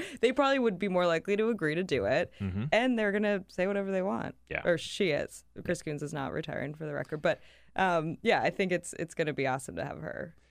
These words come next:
Speaker 2: It, it, one, one other thing about Coons, too, this is a little bit of weird trivia. Coons, uh, he,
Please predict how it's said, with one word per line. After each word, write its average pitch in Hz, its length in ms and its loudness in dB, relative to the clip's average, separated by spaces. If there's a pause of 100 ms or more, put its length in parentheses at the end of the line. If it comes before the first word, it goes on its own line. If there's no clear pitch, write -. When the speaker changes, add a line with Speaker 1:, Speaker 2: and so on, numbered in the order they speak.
(120)
Speaker 2:
It, 190 240 2
it, 185 180 4
one, 208 240 4
one 202 320 4
other 147 220 4
thing 135 200 2
about 107 260 4
Coons, 123 340 2
too, 113 140 4
this 104 100 0
is 101 60 -2
a 107 60 2
little 104 200 4
bit 101 140 4
of 87 220 0
weird 101 360 0
trivia. 95 580 2 (400)
Coons, 196 300 4
uh, 98 180 0 (100)
he, 123 260 2